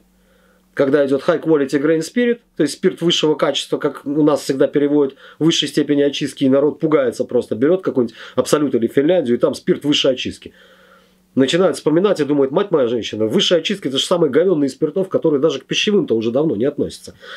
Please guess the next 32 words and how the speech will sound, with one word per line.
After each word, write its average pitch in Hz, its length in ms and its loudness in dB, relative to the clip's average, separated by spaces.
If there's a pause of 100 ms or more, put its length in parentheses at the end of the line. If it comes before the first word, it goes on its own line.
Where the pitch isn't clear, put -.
(320)
И 196 160 2
вот 226 220 0 (240)
периодически 147 540 0
так 127 220 0
и - 20 6
объясняют, 110 540 -2
что - 160 -2
«Нет, 156 400 2
все - 180 -2
нормально. 147 640 0 (320)
Это 185 240 2
у 165 120 2
них 254 300 0
high 185 160 2
quality 190 460 0
grain 170 220 0
spirit». 127 500 0 (360)
высокого 185 360 2
качества, 120 680 -2
что - 180 -2
соответствует 185 520 0
примерно 143 360 2
нашему 117 380 -4
люксу. - 360 -16 (840)
И, 180 160 2 (1120)
э, - 40 -10
у 156 540 2
них 208 280 0
в - 20 -2
этих 165 220 0
всех 165 240 -4
Европах, 208 540 -2